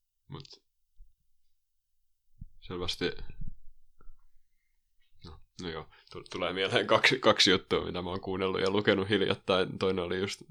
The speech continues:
Ro-, tän Rob Purpean Dharma-opettajan puhe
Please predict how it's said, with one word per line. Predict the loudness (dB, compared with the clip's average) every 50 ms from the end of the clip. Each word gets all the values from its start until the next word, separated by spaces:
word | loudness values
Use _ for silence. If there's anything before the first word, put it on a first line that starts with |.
| -14
Ro-, | -10 -8 -8 -8 -8 -10 -12 -12 -12 -12 -8
tän | -8 -6 -6 -8 -10 -12 -14 -10
Rob | -6 -4 -4 -4 -2
Purpean | -4 -4 -4 -4 -4 -2 -2 -2 -2 -4 -8 -20 -20 -20 -20 -18 -18 -18 -18 -18 -20 -20 -20 -20 -20 _ _ _ _ _ _ -14 -12 -10 -8
Dharma-opettajan | -8 -8 -6 -6 -4 -4 -2 -2 -2 -4 -4 -4 -4 -2 -2 -4
puhe | -6 -8 -6 -2 -2 -2 -2 -2